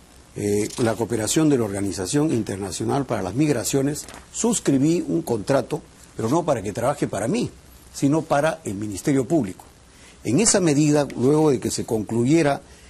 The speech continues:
este programa de consolidación del proceso de reorganización y modernización del Ministerio Público,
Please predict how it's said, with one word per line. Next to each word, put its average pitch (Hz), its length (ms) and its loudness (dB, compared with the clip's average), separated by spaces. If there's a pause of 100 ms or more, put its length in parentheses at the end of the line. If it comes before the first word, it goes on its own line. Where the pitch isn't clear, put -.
(120)
este 127 280 0
programa 123 560 2
de 110 100 -2
consolidación 135 880 0
del 107 140 0
proceso 127 540 -2
de 110 60 2
reorganización 101 800 -2 (440)
y 110 80 0
modernización 110 800 0
del 127 80 2
Ministerio 113 420 0
Público, 143 400 0